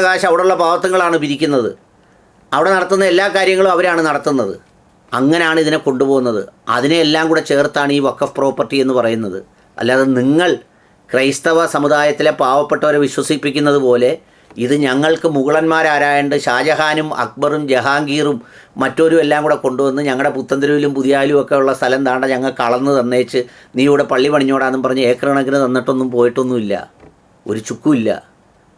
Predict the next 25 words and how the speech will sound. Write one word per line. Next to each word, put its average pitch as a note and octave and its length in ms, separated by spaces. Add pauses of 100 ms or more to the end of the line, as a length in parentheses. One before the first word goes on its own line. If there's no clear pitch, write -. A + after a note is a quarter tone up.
അത് C3+ 200
ഓരോ E3 220
സ്ഥലങ്ങളിലും F3 460
വന്ന് E3+ 180
ഈ - 100
പള്ളിയുടെ E3+ 400
സ്ഥലം D3+ 260
തന്നെ F3+ 220
നോക്കിയാൽ D#3 400
അറിയാം. A2+ 260 (800)
ആകപ്പാട് E3+ 640 (140)
ജീവിച്ചിരിക്കുന്നവരും E3+ 920
മരിച്ചവരും E3+ 520
കൂടെ E3 180
കിടക്ക-, D3+ 320
ഞെരുങ്ങിയാ D3 520
കിടക്കുന്നത്. A#2 460 (640)
വിശാലമായ F3+ 680
സ്ഥലമില്ല, D#3+ 440 (460)
പറമ്പില്ല. D#3 480 (520)
ഞങ്ങൾക്കാരെങ്കിലും F#3 760
തരാനുണ്ടായിരുന്നെങ്കിൽ F3+ 840 (260)
അന്ന് E3 180
അളന്നെടുത്തോടാന്ന് F3 760
പണ്ട് E3 160